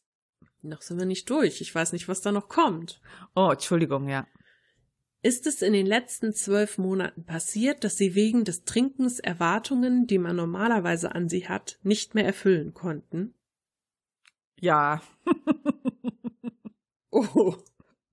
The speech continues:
Speaker 1: okay.
Speaker 2: Ja, äh, also, was heißt das jetzt? Jetzt kommt's ja schon wieder. Also, wo ich zum Beispiel so betrunken war an der Einweihung, hä-, hätte ich natürlich gern jeden Gast verabschiedet, aber ich kann mich leider an nichts erinnern.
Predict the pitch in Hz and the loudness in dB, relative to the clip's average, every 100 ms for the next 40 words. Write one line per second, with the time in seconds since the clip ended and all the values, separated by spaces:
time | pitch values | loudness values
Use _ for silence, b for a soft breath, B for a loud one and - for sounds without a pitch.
0 | _ - 254 - 175 185 196 226 381 - | _ -2 -2 0 2 4 4 2 -2 -6
1 | _ _ 180 220 - 165 202 202 - 180 | _ _ 2 2 0 -2 2 2 0 0
2 | 202 240 254 - 127 - 131 - - 170 | 0 0 0 -2 -8 -6 -8 -8 -8 -6
3 | 170 - 254 - 147 - 139 131 120 - | -2 2 0 0 -4 -4 -8 -6 -8 -10
4 | B B B B 175 185 - 180 208 214 | B B B B 0 0 -2 -4 -4 -4
5 | 220 208 - 196 190 185 247 269 190 160 | -2 -2 -2 -4 -4 -2 -4 -2 -4 -2
6 | 156 165 - 226 156 143 160 - 185 185 | 0 0 2 2 4 2 2 -2 -8 -8
7 | - - - 202 202 202 214 - 202 202 | -12 -12 -2 0 0 -2 -4 0 2 4
8 | 185 190 202 190 - - - - - 143 | 2 2 2 2 0 -4 -4 -6 -6 -4
9 | 127 120 - 147 151 - - 165 165 165 | -4 -6 -4 -2 -2 -4 -6 -4 -4 -2
10 | 139 165 202 190 208 202 - - 196 190 | 0 2 2 2 2 2 -6 -2 0 0
11 | 147 107 | -2 -4